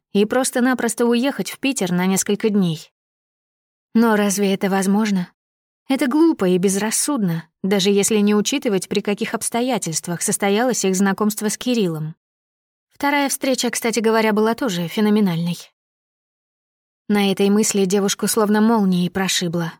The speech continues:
а щёки залил румянец. Да этот козёл просто принял её за давалку. Решил, что раз она с лёгкостью отдалась в клубе, то затащить такую к себе в постель, расплюнуть.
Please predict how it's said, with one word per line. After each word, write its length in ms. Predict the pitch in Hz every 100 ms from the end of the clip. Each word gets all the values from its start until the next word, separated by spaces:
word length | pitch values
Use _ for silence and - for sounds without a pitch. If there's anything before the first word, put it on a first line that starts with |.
| _ _
а 160 | 214
щёки 320 | 226 196 190 220
залил 380 | 202 202 220
румянец. 600 | 240 254 202 165 160 - - _ _ _ _ _ _ _ _ _
Да 160 | 185 196
этот 260 | 208 240 226
козёл 380 | 262 240 339
просто 320 | 349 196 - 196
принял 340 | 262 330 302
её 220 | 196 190
за 160 | 180 208
давалку. 680 | 233 262 302 220 - 170 175 _ _ _ _ _ -
Решил, 400 | 254 269 370 349
что 320 | - 202 185
раз 180 | 196 208
она 160 | 208
с 100 | 202
лёгкостью 480 | 240 226 214 - 202
отдалась 460 | 196 185 202 214 -
в 100 | -
клубе, 400 | 285 320 226 180
то 240 | 185 185
затащить 460 | 180 190 214 - 226
такую 360 | 208 - 214
к 40 | 196
себе 240 | 226 208
в 80 | 196
постель, 460 | 220 214 - 262
расплюнуть. 760 | 190 202 - 233 254 196 - -